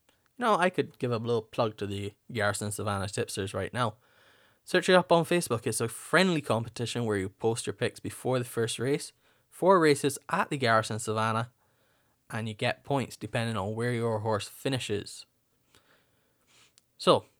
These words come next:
enough about me. Let's get into racing. This past Saturday, there were true, two Triple Crown races taking place. One locally to start our run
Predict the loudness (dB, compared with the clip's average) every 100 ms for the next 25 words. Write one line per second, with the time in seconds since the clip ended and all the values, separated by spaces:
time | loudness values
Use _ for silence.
0 | _ _ _ -4 -2 0 0 0 0 -2
1 | -2 _ -20 _ -6 -2 -2 -2 -2 -2
2 | -2 -2 -2 -2 -6 -10 _ _ _ _
3 | _ _ _ -2 0 6 8 8 6 4
4 | 4 2 2 0 0 -2 -6 -16 -10 -2
5 | 0 2 0 -2 -10 _ _ -2 0 2
6 | -2 -6 -4 -2 -2 -2 -2 -4 -8 _
7 | _ _ -20 _ -6 -4 -4 -6 -4 -4
8 | -4 -6 -2 -2 -4 -12 _ _ _ _
9 | _ _ _ _ -4 -2 0 0 0 -2
10 | -2 -4 _ _ -10 -6 2 2 0 2
11 | 6 6 6 2 -2